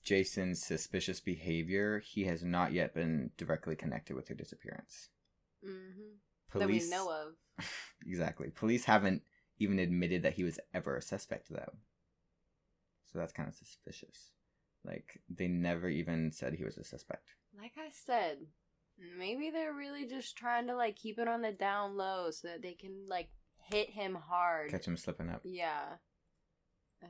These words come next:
Speaker 2: hope. This is just, like, so heartbreaking. I could not imagine going through that.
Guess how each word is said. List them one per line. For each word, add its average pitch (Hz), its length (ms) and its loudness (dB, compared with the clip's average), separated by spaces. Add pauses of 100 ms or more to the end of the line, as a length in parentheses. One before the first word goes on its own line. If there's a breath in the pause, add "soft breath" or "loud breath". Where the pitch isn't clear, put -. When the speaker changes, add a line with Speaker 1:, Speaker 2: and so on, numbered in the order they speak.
Speaker 2:
hope. 143 280 -8 (440)
This 226 220 -8
is 285 260 -6
just, 311 260 -4
like, 302 220 -2
so 208 280 0
heartbreaking. 170 840 -4 (140)
I 185 100 -2
could 214 180 -6
not 175 400 2 (920)
imagine 151 920 -4 (1600)
going 143 360 -6
through - 240 -10
that. - 280 -12